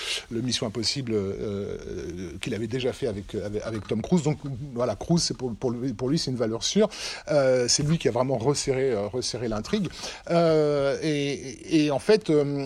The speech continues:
euh, Spielberg, parce que, en, en, en gros, il savait pas au départ par, par quel bout le, le, aller, euh, prendre le, l'œuvre. Est-ce qu'ils étaient fidèles à, à, à, à l'œuvre originelle ? Est-ce qu'ils s'en détachaient comme l'avait déjà fait donc la version, euh, George Pal ? Euh,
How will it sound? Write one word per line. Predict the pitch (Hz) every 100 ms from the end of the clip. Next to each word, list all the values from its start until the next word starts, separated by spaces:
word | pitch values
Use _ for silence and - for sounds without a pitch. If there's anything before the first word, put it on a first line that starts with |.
| 135
euh, | 147 135
Spielberg, | - 151 139 180 185 147
parce | 139 127
que, | 147
en, | 135 135 139 160
en, | 160
en | 156
gros, | 156 196
il |
savait | - 139
pas | 135 147
au | 135
départ | 135 160 -
par, | - 135 117 127 127
par | 143
quel | - 147
bout | 123 160 175
le, | 131 123 123
le, | 131 127 123
aller, | 143 131 98
euh, | 110 113 117 117 -
prendre | - 160 131
le, | 127 120
l'œuvre. | 127 135 117
Est-ce | 117 -
qu'ils | 131
étaient | 127 123
fidèles | - 139 135 135
à, | 113 110 - - - -
à, | 117 110
à, | 127 120
à | 117
l'œuvre | 123 123
originelle ? | 127 127 120 147 165
Est-ce | 151 -
qu'ils | 135
s'en | - 127
détachaient | 131 - 113 147
comme | - 120
l'avait | 110 107
déjà | 113 107
fait | 110 120
donc | 110 -
la |
version, | 107 101 - 107
euh, | 101
George | 101 104 -
Pal ? | 156 160 151
Euh, | 113 113